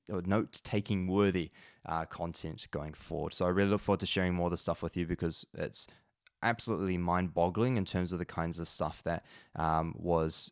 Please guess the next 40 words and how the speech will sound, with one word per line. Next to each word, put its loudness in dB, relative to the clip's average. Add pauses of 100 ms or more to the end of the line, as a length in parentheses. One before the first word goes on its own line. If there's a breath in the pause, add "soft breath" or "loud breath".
shared 2
at 0
that -6
time -2
and -2
is 2
timeless -4
stuff, -2
which -8
is -8
why 0
I 0
wanna -2
share 0
it -4 (100)
today. 2 (560 loud breath)
Um, 4
but 4
also 4
has 2
it -2 (120)
just -2
gone 6
under 2
the 0
radar 4
based 0
on -2
the -4
fact -4
that 0
I 2 (120)
was -4
just -4
a 0
newbie 0
with 2
the -4
podcast -2
thing. -4